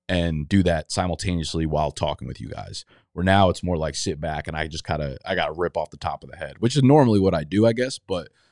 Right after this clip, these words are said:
I have, you know, backup resources to, um, to feed, to feed the lies that I tell you. Also, do you think Michael Wilson is going to get a bump rest of the season with Kyler coming back? I'm really hope so. Me too, dude. Me too. I'm,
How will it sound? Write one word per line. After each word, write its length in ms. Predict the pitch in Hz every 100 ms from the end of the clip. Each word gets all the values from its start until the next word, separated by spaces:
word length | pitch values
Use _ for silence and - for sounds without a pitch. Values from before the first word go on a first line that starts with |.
| -
I 100 | 87
have, 340 | 92 87 76 -
you 100 | 90
know, 160 | 73 - -
backup 400 | 98 - 80 92
resources 640 | 92 - 71 - 76 67
to, 420 | - 87 80 73 - _ _ _ -
um, 540 | 175 76 67 - 80 - _ _ _
to 100 | 98
feed, 600 | - - 98 78 67 - _ _ _
to 100 | -
feed 280 | 85 101 95
the 100 | 80
lies 380 | 80 69 76 69
that 120 | 67
I 60 | 65
tell 240 | - 67
you. 180 | 62 67 - _ _ _ _ _ _ _ _ _ _ _ _ _ _ _ _ _ _ _ _ _ _ _ _ _ _ _ _ _ _ _ _ _ _ _ _ _ _
Also, 220 | 151 143
do 60 | 104
you 40 |
think 160 | 107 156
Michael 160 | 135 127
Wilson 220 | 123 123
is 60 | 101
going 140 | 101
to 60 | 92
get 100 | 76
a 80 | - -
bump 220 | 113 -
rest 180 | 104 -
of 20 |
the 80 | 101
season 140 | 104
with 100 | 92
Kyler 180 | 101 101
coming 220 | 104 98
back? 200 | 92 95
I'm 80 | 85
really 180 | 90 87
hope 180 | 85 -
so. 120 | 76
Me 140 | 113
too, 280 | - 107 87
dude. 280 | 76 80 78 -
Me 160 | 113
too. 200 | 107 87
I'm, 240 | 101 127